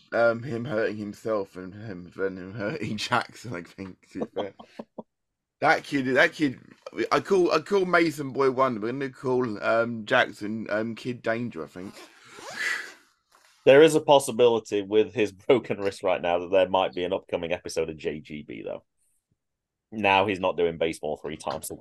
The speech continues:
Speaker 2: week. At
Speaker 1: That
Speaker 2: least for the foreseeable future, anyway.
Speaker 1: As, as someone who loves baseball so much, they actually c-, have their, they actually have their license plate saying M L B. Um, Graham, that is,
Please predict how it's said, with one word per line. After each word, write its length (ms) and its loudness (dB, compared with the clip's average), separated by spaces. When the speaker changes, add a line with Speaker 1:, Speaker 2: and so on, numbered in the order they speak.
Speaker 2:
week. 240 -20
At 80 -14
Speaker 1:
That 140 6
Speaker 2:
least 300 8
for 80 -6
the 140 -2
foreseeable 560 2
future, 360 -10
anyway. 280 -10
Speaker 1:
As, 200 -4
as 200 6
someone 340 0
who 300 2
loves 440 0
baseball 340 0
so 180 -4
much, 460 -4
they 120 2
actually 420 0
c-, 140 -18
have 280 -6
their, 260 -2
they 100 -8
actually 500 -8
have 280 -8
their 140 -4
license 420 -8
plate 400 -6
saying 260 -8
M 200 -8
L 120 -8
B. 300 -8
Um, 480 -2
Graham, 380 2
that 320 2
is, 520 -4